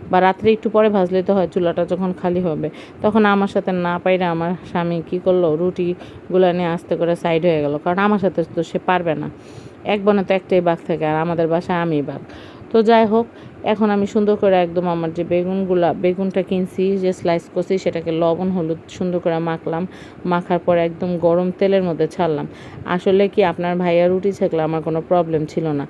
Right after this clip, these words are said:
কিন্তু আমি রান্না করার সময় বলতো, "তেল এতগুলা দিছো কেন? লবণ এতটুক দিছো কেন? লবণ এত দিছো কেন? ঝাল এত দিছো কেন?" এগুলা নিয়ে ক্যাচাল করতো,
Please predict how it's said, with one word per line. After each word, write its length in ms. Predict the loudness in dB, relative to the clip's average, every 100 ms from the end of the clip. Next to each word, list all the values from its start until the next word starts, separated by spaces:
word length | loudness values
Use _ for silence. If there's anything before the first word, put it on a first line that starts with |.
| -12 -20 -4
কিন্তু 220 | 2 4 4
আমি 160 | 4
রান্না 260 | 2 2 0
করার 240 | 2 2
সময় 240 | 2 -4 2
বলতো, 300 | 0 2 2 2 -2 -20 -10 4
"তেল 200 | 6 6
এতগুলা 420 | 4 2 2 2
দিছো 260 | 0 0 0
কেন? 260 | 0 0 -4 -10 -18 -2
লবণ 300 | 2 2 2
এতটুক 420 | -2 -2 -4 -2 -2
দিছো 300 | -2 0 -2
কেন? 200 | -2 -2 0
লবণ 240 | 0 0
এত 160 | -2 0
দিছো 340 | -2 -2 -4 -4
কেন? 240 | -2 -4 -4
ঝাল 260 | -6 -2 0
এত 140 | 0 0
দিছো 320 | 0 0 0
কেন?" 220 | -4 -6 -4
এগুলা 360 | -2 0 2 2
নিয়ে 220 | 2 -2 -2
ক্যাচাল 320 | -4 -2 -2
করতো, 320 | -2 -4 -2